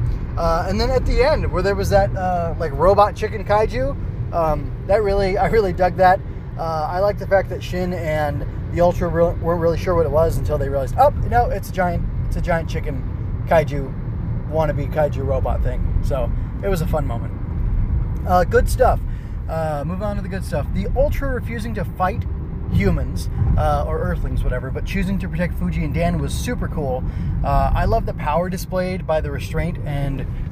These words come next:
by that I mean, uh, you know, he could, well, anyway, there's a saying, uh, uh, a saying from, uh, the Jewish sages that it, it goes on and on, but who is strong?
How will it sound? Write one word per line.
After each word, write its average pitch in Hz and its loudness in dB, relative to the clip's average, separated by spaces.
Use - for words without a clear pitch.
by 151 4
that 165 4
I 156 -4
mean, 151 0
uh, 131 -2
you 170 -4
know, 135 -2
he 185 -2
could, - -4
well, 185 6
anyway, 165 -2
there's 220 -2
a 214 0
saying, 165 0
uh, 151 -4
uh, 151 -2
a 147 -4
saying 214 -2
from, 170 -2
uh, 139 -2
the 127 -2
Jewish 185 0
sages 147 0
that 139 -2
it, 202 -2
it 214 0
goes 240 6
on 220 2
and 180 0
on, 160 2
but 147 -2
who 247 -2
is 196 -2
strong? 160 -2